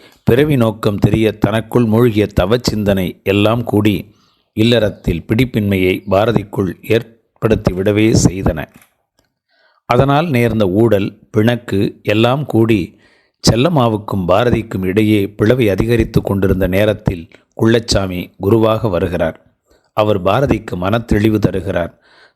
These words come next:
தப்பாத சாந்த நிலையினை அளிக்கிறார். மரணம் என்றும் குளிர் நீக்கும்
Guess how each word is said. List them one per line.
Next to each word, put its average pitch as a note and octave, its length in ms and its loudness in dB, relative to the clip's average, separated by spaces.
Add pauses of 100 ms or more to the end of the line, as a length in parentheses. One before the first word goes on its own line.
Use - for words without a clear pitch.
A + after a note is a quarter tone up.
(160)
தப்பாத B2+ 480 0
சாந்த B2 440 0
நிலையினை G#2+ 520 0
அளிக்கிறார். F2+ 720 -4 (360)
மரணம் C3 540 0
என்றும் G#2 540 -2
குளிர் C#3+ 300 2
நீக்கும் A2+ 600 -2